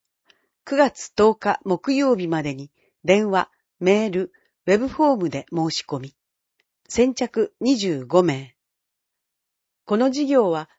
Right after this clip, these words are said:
サマージャンボ宝くじの収益金を活用して実施しています。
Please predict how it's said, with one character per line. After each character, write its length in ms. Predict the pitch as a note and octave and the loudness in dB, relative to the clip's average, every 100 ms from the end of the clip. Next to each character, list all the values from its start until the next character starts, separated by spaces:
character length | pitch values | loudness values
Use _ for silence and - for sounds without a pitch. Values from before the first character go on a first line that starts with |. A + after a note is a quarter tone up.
| _ | _
サ 160 | - F#3 | -6 2
マ 220 | B3 C#4 | 2 2
ー 20 | |
ジ 100 | C4 | 0
ャ 80 | C4+ | -2
ン 80 | B3+ | -2
ボ 100 | B3+ | -6
宝 400 | A3 A3+ B3 B3 | -6 -4 -4 -4
く 120 | G#3 | -6
じ 160 | F#3 D#3+ | -8 -8
の 100 | D3+ | -6
収 320 | - A#3 A#3+ | -6 -2 0
益 280 | A#3 - - | -2 -4 -14
金 320 | - G#3+ G#3 | -10 -8 -8
を 100 | G3 | -10
活 340 | - - - | -12 -14 -4
用 220 | A3 G#3 | -4 -4
し 160 | G3+ - | -8 -6
て 240 | F#3 - - | -6 -6 -10
実 140 | D#3+ | -8
施 200 | - E3+ | -4 -4
し 80 | - | -4
て 100 | D#3 | -6
い 100 | C#3+ | -6
ま 140 | C#3 | -8
す。 180 | - - | -12 -18